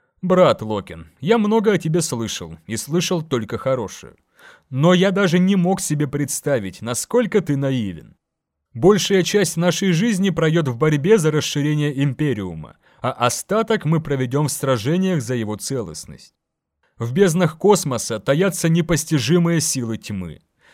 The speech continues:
Мир не наступит даже тогда, когда воссоединение Империума закончится. Мы будем вынуждены сражаться, чтобы удержать то, что завоевали. Мечты о мире тщетны.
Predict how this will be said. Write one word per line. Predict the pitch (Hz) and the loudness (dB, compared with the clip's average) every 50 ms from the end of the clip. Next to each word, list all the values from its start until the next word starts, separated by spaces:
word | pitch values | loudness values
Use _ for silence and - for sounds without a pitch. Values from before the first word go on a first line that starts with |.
| _ _ _ | _ _ _
Мир | - 147 180 220 214 156 131 | 2 4 6 6 6 4 2
не | 123 123 | 0 -2
наступит | 131 131 - - 170 160 160 147 123 | -2 -4 -4 -4 -6 -6 -6 -4 -2
даже | 135 147 139 143 143 | -2 0 0 -2 -4
тогда, | 135 - 139 127 120 123 160 175 156 110 95 | -2 -2 -2 -2 0 -2 0 0 0 0 -2
когда | - 107 110 113 135 | -4 -6 -2 -2 0
воссоединение | 127 139 127 - - 143 135 123 127 147 147 143 139 139 139 120 135 | 0 0 -2 -2 -2 -4 -4 -4 -2 -4 -2 -2 -2 -2 -4 -4 -4
Империума | 131 127 113 - 165 175 170 175 165 165 160 156 151 | -4 -4 -2 0 2 2 4 2 2 2 2 0 2
закончится. | 143 170 160 - 196 185 151 113 - - 80 - - - - - - _ _ _ _ _ _ | 0 -2 0 2 2 2 2 0 -4 -10 -14 -14 -14 -14 -14 -16 -20 _ _ _ _ _ _
Мы | 139 156 156 | 2 4 4
будем | - 156 160 156 165 151 | 4 4 2 4 2 2
вынуждены | 127 143 165 160 151 123 110 143 143 147 131 | 2 2 2 2 0 0 -2 -2 -2 -2 -4
сражаться, | - - 143 151 135 120 147 180 113 - - - 123 | -2 -2 -2 -2 0 2 2 2 2 0 -2 -8 -8
чтобы | - - - 139 135 147 | -8 -6 -4 -2 -2 -2
удержать | 151 - 139 123 135 143 139 120 147 147 135 - _ _ | -4 -4 -6 -4 -2 -2 0 0 0 0 0 -4 _ _
то, | - 185 185 160 | 2 2 2 2
что | - - 135 | 0 -2 -4
завоевали. | 117 113 127 123 139 139 139 143 139 151 120 98 85 67 - _ _ _ _ _ _ | -2 -2 -2 -2 -2 -2 -2 -2 -2 -2 -2 -4 -6 -10 -16 _ _ _ _ _ _
Мечты | - 147 180 165 - - - 214 214 - - | 0 0 0 2 0 -2 -2 -2 -4 0 0
о | 160 170 | 2 2
мире | 175 185 214 226 208 202 175 | 4 4 2 2 2 0 -2
тщетны. | 160 160 - - - 233 233 190 - - 95 90 73 - | -2 -4 -6 -4 -2 0 0 0 0 -2 -12 -14 -14 -16